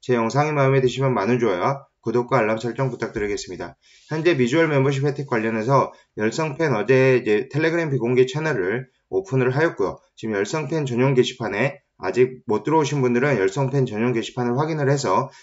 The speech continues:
링크를 타고 들어오시면 됩니다. 미주얼 단타 매매 종목 매수 매도 시 멤버십 게시판에 게시를 하고 있고, 단가를 공개하고 있다라는 점,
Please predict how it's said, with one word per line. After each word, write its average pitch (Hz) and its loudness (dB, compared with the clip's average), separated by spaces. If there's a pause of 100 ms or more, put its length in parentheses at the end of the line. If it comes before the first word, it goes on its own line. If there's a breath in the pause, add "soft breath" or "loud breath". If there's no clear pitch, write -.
(120 loud breath)
링크를 127 0
타고 143 -2
들어오시면 123 2
됩니다. 90 -6 (220 soft breath)
미주얼 139 0
단타 135 0
매매 139 2
종목 117 0
매수 104 0
매도 98 0
시 147 -4 (180 loud breath)
멤버십 104 -2
게시판에 123 -2
게시를 117 -2
하고 98 -2
있고, 151 -2 (180 loud breath)
단가를 123 0
공개하고 117 0
있다라는 95 -4
점, 98 -4